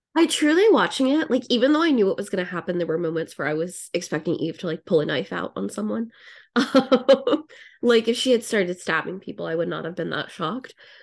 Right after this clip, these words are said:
Um, but yeah, and I think, you know, to, to go back to the White Christmas comparison, there's also this idea that, like, with Judy and Betty, that, like, when they get married, when they get their relationships, they're gonna, like, give up the act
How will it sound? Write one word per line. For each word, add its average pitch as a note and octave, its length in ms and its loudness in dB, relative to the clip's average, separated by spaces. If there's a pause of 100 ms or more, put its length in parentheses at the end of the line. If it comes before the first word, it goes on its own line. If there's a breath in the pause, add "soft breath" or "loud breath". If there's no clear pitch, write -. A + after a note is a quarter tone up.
(280 loud breath)
Um, E3 640 -2 (100)
but A3+ 180 2
yeah, F4+ 160 4
and F4 80 4
I F4+ 80 2
think, F#4 260 0
you E4+ 120 2
know, D4+ 240 -2 (140)
to, B3+ 320 -6 (640)
to - 280 -10
go A3+ 180 -2
back A3 260 -2
to - 80 -10
the G3 60 -4
White F3 220 -2
Christmas A#3 300 -10
comparison, E3+ 680 -6 (400 loud breath)
there's A3 160 6
also A#3 220 2
this C4+ 180 0
idea F3+ 260 2
that, E3+ 140 -4
like, - 140 -4
with E3+ 120 -4
Judy F3 260 -4
and D#3+ 140 -4
Betty, E3 300 -2
that, D3+ 160 -8
like, D#3 280 -8 (1160 soft breath)
when G3+ 320 2
they G#3 80 4
get G#3 180 0
married, E3+ 400 2
when E3 100 0
they D#3+ 120 -2
get E3 180 -4
their E3+ 100 -4
relationships, F3 680 -4
they're F3+ 100 -2
gonna, E3 160 -6
like, E3 260 -6
give E3+ 200 -2
up D#3 180 -4
the D#3 160 -6
act - 500 -14